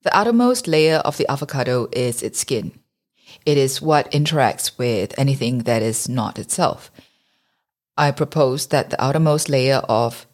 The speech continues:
your life and mine is what we experience and interact with outside of ourselves. This would cover circumstances and situations that happen to us,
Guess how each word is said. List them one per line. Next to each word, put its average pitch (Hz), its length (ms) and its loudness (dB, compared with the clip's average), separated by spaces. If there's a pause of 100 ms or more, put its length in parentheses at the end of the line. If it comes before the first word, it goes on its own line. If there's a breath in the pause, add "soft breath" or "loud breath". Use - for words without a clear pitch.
(120)
your 185 200 2
life 110 420 -4 (240)
and 151 240 -2
mine 117 240 -2
is 165 240 -2
what 180 160 2
we 190 160 2
experience 127 680 -2
and 131 140 2
interact 135 480 -2
with 123 240 -2
outside 123 480 -2
of 131 100 -4
ourselves. 156 600 0 (760 soft breath)
This 151 300 0
would 143 160 0
cover 127 560 2 (280)
circumstances 160 960 0
and - 120 -2
situations 143 720 0
that - 160 -4
happen 131 420 -2
to 175 160 -2
us, 160 340 0